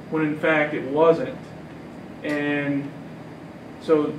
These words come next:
that perception was that they didn't take action because of those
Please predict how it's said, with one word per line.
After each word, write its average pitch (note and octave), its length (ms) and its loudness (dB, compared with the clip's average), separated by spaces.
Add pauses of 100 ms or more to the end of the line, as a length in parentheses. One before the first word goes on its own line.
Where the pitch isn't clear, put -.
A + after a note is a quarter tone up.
(140)
that D#3 160 0
perception D3+ 680 2
was C#3 680 2 (200)
that C3+ 280 2 (240)
they D3+ 60 0
didn't C#3 280 -4
take C3+ 180 -6
action C#3+ 400 0
because C3+ 280 -8
of B2+ 100 -4
those C3+ 300 -2